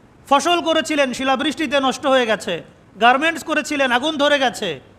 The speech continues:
নানান কিছু হতে পারে, হচ্ছে। তো এই হতাশা থেকে আত্মহত্যা করা, যে এখন আমার কি উপায় হবে, এত টাকা লোন করেছি, এই লোন আমি কি করে শোধ করব, কোথায় যাব, আত্মীয় স্বজন প্রেশার দিচ্ছে, ব্যাংক থেকে প্রেশার দিচ্ছে, এই প্রেশারে,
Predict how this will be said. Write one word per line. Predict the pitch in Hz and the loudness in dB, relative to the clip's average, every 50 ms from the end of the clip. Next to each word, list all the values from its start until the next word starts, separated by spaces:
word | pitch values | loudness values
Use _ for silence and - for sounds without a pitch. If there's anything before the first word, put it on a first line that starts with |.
| - - - _ - | -20 -20 -20 _ -4
নানান | 208 220 226 247 277 285 247 | -2 0 2 2 2 2 -2
কিছু | 294 269 277 285 | -6 -4 0 2
হতে | 262 254 202 240 | 0 2 0 0
পারে, | 180 185 170 151 131 139 - - | -2 -2 -4 -4 -6 -8 -8 0
হচ্ছে। | - 302 - - - 294 254 170 - - - - _ - - _ _ _ - _ - - - | 0 0 0 0 -6 -6 -6 -6 -8 -16 -20 -20 _ -20 -20 _ _ _ -20 _ -20 -8 -2
তো | 262 | 0
এই | 269 339 359 349 | 2 4 4 4
হতাশা | 240 214 247 254 - 349 349 359 349 | 4 2 2 4 2 2 2 2 2
থেকে | - 285 269 240 349 370 | 2 0 -2 0 0 0
আত্মহত্যা | 320 311 302 311 320 277 277 - - 269 240 | 0 0 0 2 2 2 2 2 0 0 2
করা, | 220 202 175 151 120 - - - - - - - - | 2 0 0 0 -2 -4 -12 -20 -20 -20 -20 -20 -8
যে | 196 240 | 0 2
এখন | 254 269 277 294 294 | 2 4 4 4 2
আমার | 277 277 269 247 | 4 2 2 2
কি | 254 269 262 | 0 -2 -4
উপায় | 254 202 240 247 226 | -2 0 2 2 4
হবে, | 220 226 214 214 | 4 2 2 2
এত | 226 233 330 | 2 2 0
টাকা | 302 240 302 285 285 294 277 262 | 0 0 0 2 4 4 4 4
লোন | 247 247 254 262 262 | 4 2 0 0 0
করেছি, | - 262 262 254 254 - 233 196 156 - - - - _ _ - _ - | 0 0 0 0 -2 -4 -8 -8 -10 -12 -18 -20 -20 _ _ -18 _ 0
এই | 240 254 | 0 2
লোন | 254 285 339 359 359 | 4 4 4 6 4
আমি | 339 330 320 | 4 2 0
কি | - 311 285 | -2 -4 -4
করে | 247 294 285 277 | -2 -2 -2 -2
শোধ | - 294 277 | -2 -4 -6
করব, | - 302 277 254 233 233 | -2 -2 -2 0 0 -2
কোথায় | 202 240 254 254 269 262 | -2 -2 0 2 2 4
যাব, | 247 240 233 233 214 190 - - - - - - | 4 2 2 2 -2 -2 -4 -10 -20 -20 -6 -2
আত্মীয় | 247 233 - - 294 294 | -2 -2 0 0 -2 0
স্বজন | 269 269 277 285 285 269 | 0 0 0 0 0 0
প্রেশার | 214 269 240 269 269 240 | -2 -4 0 0 0 0
দিচ্ছে, | 214 247 233 - - 226 190 175 - - - - - - - - | 0 -6 -6 -4 -6 -6 -6 -6 -12 -20 -20 -20 -20 -20 -10 0
ব্যাংক | 190 269 320 349 349 262 | 2 2 4 2 2 -2
থেকে | 311 269 311 285 | -2 -2 0 -2
প্রেশার | 233 269 254 277 254 226 | -2 -2 0 0 -2 0
দিচ্ছে, | 208 233 - - 220 208 | -2 -6 -6 -4 -4 0
এই | 233 262 254 | 0 0 0
প্রেশারে, | 175 220 277 269 285 302 302 311 349 403 415 | 0 -4 -4 2 2 4 4 4 2 0 -4